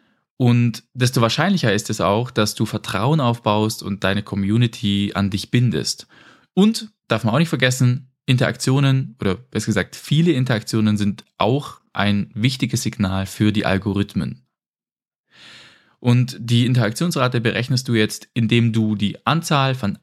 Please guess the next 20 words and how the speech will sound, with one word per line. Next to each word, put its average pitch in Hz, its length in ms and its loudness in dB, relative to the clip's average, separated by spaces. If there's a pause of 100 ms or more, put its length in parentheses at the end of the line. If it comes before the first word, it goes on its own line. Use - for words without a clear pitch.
(100)
allen 165 260 0
Interaktionen, 120 720 0
die 107 160 0
ein 101 140 -2
Post 95 260 -6
erhalten 127 400 -4
hat, 135 240 -6 (640)
durch 185 260 2
die 120 140 -2
Anzahl 127 380 0
an 107 180 -2
Personen, 120 640 2
die 117 120 2
du 117 80 0
mit 110 180 0
diesem 104 240 0
Post 98 340 -4
erreicht 101 480 -2
hast, - 400 -4
teilst. - 560 -6